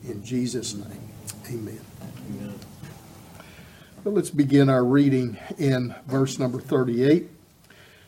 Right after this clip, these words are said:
Speaker 1: John answered him, saying, "Master, we saw one casting out devils in thy name, and he followeth not us, and we forbade him,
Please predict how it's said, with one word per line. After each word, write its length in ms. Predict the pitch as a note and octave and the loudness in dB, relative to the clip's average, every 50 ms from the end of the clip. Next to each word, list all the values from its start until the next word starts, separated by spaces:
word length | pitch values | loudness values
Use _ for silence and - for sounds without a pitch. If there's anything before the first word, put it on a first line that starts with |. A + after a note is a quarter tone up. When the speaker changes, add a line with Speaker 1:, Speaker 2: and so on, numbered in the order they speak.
| _ _ _ - | _ _ _ -4
Speaker 1:
John 400 | E3 D#3+ G#3 A3 G#3+ G#3+ F#3+ F#3 | 2 6 8 10 10 10 8 8
answered 500 | E3+ E3 F3+ F#3+ F3+ - F3 D#3 C#3+ C#3 | 6 6 8 8 6 6 4 4 4 4
him, 420 | B2 C#3+ D3+ D3 D3+ D3 C#3+ C#3 | 2 2 4 6 6 4 4 2
saying, 520 | C#3 - - E3 D#3 D#3 D3+ C#3 C3 B2 C3 | 0 0 2 4 6 6 6 6 4 0 0
"Master, 460 | C#3 D3+ E3+ F3+ - - - G#3 G3 | 0 0 0 0 -2 0 4 6 6
we 220 | F3 C#3+ D3+ G#3 | 8 8 6 4
saw 320 | G#3+ - - F#3+ D#3 D3 D3+ | 2 2 2 4 4 6 6
one 400 | D3 C3+ C#3+ D3+ E3 F#3+ G3 F3+ | 6 4 4 4 4 4 2 0
casting 760 | - - - E3+ F#3 F#3 F3+ - - F#3 D#3+ D3+ D3 - - - | -2 -4 -2 -2 -2 -2 -2 0 2 4 4 4 2 -2 -4 -2
out 420 | C#3+ D3 D3 C#3+ - C#3+ B2 A#2 | 0 0 0 0 -2 -6 -6 2
devils 580 | - D3 D#3+ G3+ G#3+ - D3 C#3+ D#3 D#3 - - | 6 8 8 8 8 6 4 2 2 0 -2 -6
in 300 | F3+ - D3 C#3+ C#3 C3 | -6 -2 0 2 2 2
thy 180 | C#3 C3+ C3+ | 2 2 0
name, 460 | B2+ B2+ C3 C3 C3+ D#3+ F#3+ G#3 G#3+ - - - _ _ _ - - - - - - - - - - - - | 0 0 0 0 2 2 2 2 0 -2 -8 -16 _ _ _ -20 -20 -20 -20 -20 -20 -18 -18 -18 -12 -6 -2
and 160 | D#3 D#3+ D#3+ | 2 4 4
he 80 | F3 E3+ | 4 4
followeth 600 | E3+ G3 G3 G#3+ B3+ C4 B3 G#3+ F3 D#3+ - - | 6 6 8 8 8 8 8 6 6 6 4 2
not 480 | F3+ F#3 F#3+ G3 F#3 - - - - | 2 4 6 6 6 4 2 0 4
us, 460 | F#3 G#3 A3 D3+ C#3+ D#3 E3 - - | 8 8 10 10 8 6 4 0 -6
and 380 | - - - D#3 D#3 D3+ D3+ D#3+ | -8 -4 0 0 2 2 2 2
we 140 | F3+ G#3+ G#3 | 2 2 2
forbade 600 | - - F#3+ F3+ E3+ F#3 G3+ A3 A#3+ B3 A3+ D3 | 2 2 2 4 8 10 10 10 8 6 2 0
him, 300 | C#3 C#3+ C3+ A#2+ A2 | 0 -2 -2 -4 -6